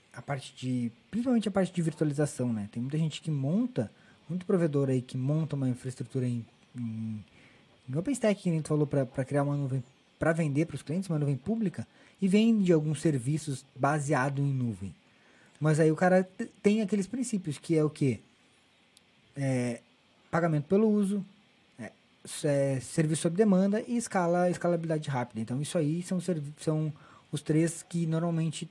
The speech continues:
você vai ver se um provedor tem, assim, né? Pra ver se o cara é nuvem. Esses três aí mais, é o que separa os,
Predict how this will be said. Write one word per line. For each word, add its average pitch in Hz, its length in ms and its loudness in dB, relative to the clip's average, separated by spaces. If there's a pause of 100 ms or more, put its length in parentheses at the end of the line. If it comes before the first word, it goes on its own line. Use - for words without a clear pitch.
(100)
você 156 240 -2
vai 156 120 4
ver 139 140 0
se 147 100 -6
um 151 40 -6
provedor 135 420 -2 (400)
tem, 147 320 6
assim, 107 220 -8
né? 90 320 -8
Pra 104 320 -8 (100)
ver 113 140 -6
se - 80 -12
o - 40 -20
cara 113 180 -4
é 101 40 -4
nuvem. 101 320 -8 (360)
Esses 285 240 0
três 226 260 4
aí 233 80 6
mais, 185 360 0 (120)
é 170 120 4
o 170 60 2
que - 80 -10
separa 160 480 0
os, 131 720 -6